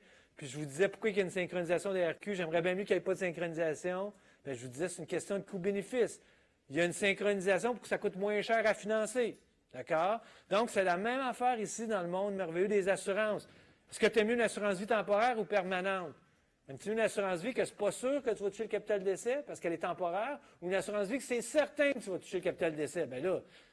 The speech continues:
si tu regardes juste un côté de la médaille, tu vas dire, j'aime mieux l'assurance vie permanente. Mais là, si vous allez voir le coût, vous allez dire, ouais, ok, ça coûte pas mal plus cher,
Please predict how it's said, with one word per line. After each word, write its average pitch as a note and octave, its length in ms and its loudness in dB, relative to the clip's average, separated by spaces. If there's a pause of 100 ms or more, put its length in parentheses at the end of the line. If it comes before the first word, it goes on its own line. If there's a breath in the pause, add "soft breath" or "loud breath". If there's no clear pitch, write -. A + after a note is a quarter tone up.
(100)
si - 180 -16
tu - 120 -2
regardes E3 240 4
juste G3 140 0
un F3+ 80 2
côté F3 220 2
de G3 40 2
la E3+ 100 2
médaille, F3 240 0
tu D#3 60 -4
vas D3 60 -2
dire, D3+ 140 -2
j'aime D3 180 -4
mieux F#3 80 -4
l'assurance D#3+ 340 -2
vie D#3+ 100 -8
permanente. E3 640 -2 (480 soft breath)
Mais C3 140 -2
là, G3 100 6
si F3 120 -6
vous D#3 80 2
allez D#3 120 8
voir E3+ 160 6
le D#3+ 120 4
coût, A#3+ 160 -6
vous F#3 60 -2
allez D3+ 120 2
dire, D#3 120 0
ouais, C#3+ 220 0
ok, C3 380 -6
ça B2+ 100 -12
coûte - 160 -14
pas C#3 160 -4
mal C#3 240 0
plus B2+ 160 -8
cher, D#3 260 -2